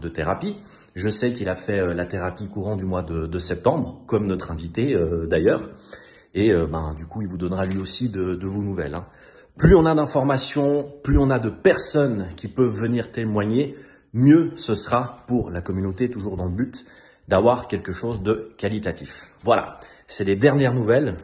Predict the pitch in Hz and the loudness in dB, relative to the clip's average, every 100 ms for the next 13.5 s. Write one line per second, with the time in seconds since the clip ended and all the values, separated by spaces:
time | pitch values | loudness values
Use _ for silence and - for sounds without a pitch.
0 | - - 101 95 92 92 92 92 - 107 | -14 -4 0 0 0 -2 -4 -8 -6 0
1 | 110 98 101 107 117 107 98 95 113 104 | 2 0 -2 0 0 -2 -4 0 2 2
2 | 117 143 123 104 101 117 107 - 92 98 | 6 6 4 -2 -4 -2 -4 -6 -8 -8
3 | - 101 98 101 95 87 107 165 - - | -6 -6 -6 -6 -4 0 0 -2 -4 -18
4 | - - 113 175 - 98 107 135 - - | -20 -2 2 4 4 2 2 0 -2 -8
5 | - 131 117 - 131 - - - - _ | -4 -2 -2 -2 -2 -2 -8 -20 -20 _
6 | - 143 175 113 - - 139 95 92 95 | 2 6 6 4 -2 -2 -2 -2 -6 -6
7 | 92 - - _ 120 147 143 101 131 135 | -6 -8 -18 _ 0 0 0 0 0 0
8 | 127 135 113 - 98 95 85 80 - 117 | -4 -2 -4 -4 -8 -6 -6 -4 0 0
9 | - - _ - 107 - 110 117 101 107 | 0 -12 _ -10 -6 -4 -4 -2 -4 -4
10 | 104 - - 156 - - - - 92 95 | -6 -6 0 0 0 -6 -12 -10 -2 0
11 | 87 117 104 90 82 - - - - - | 0 0 -2 -2 2 2 0 -12 -20 -20
12 | - - - 104 95 92 131 107 101 95 | -20 -20 -6 -4 -4 -2 -2 0 -2 -2
13 | 80 78 76 - - | -2 -2 -4 -6 -12